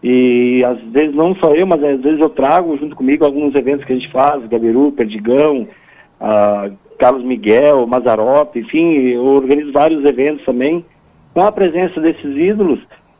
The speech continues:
pra aproximar com esse pessoal do interior, esse pessoal mais, eh, que nunca viram um jogador profissional de perto, pô, tirar uma foto, bater uma resenha.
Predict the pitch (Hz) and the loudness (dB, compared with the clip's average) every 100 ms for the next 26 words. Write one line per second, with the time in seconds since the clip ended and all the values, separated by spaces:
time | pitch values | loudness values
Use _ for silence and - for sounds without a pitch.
0 | _ - 220 233 220 220 214 233 226 160 | _ 0 0 -2 -6 -2 0 0 0 -2
1 | 151 135 131 151 151 151 139 143 180 180 | -2 -12 -6 -4 -4 0 0 2 2 0
2 | 143 - 139 139 143 147 123 - - 123 | -2 -6 -4 0 0 0 -2 -6 -6 -2
3 | 117 113 107 101 _ _ _ - 139 185 | 0 0 -2 -6 _ _ _ -4 0 2
4 | 190 139 170 165 143 147 143 147 135 - | 2 2 2 2 0 2 2 2 -2 -12
5 | - - 143 - 135 135 131 123 139 170 | -16 -4 -4 0 0 0 -2 2 2 2
6 | - 127 117 113 - 151 143 - 123 123 | -2 -6 -4 -6 -4 -2 -2 -2 -2 -2
7 | - 117 139 151 - 127 117 117 113 131 | -2 0 0 0 -6 -8 -6 -6 -4 -4
8 | 127 120 101 117 131 151 139 117 | -2 -2 -2 -2 -2 -2 -2 -6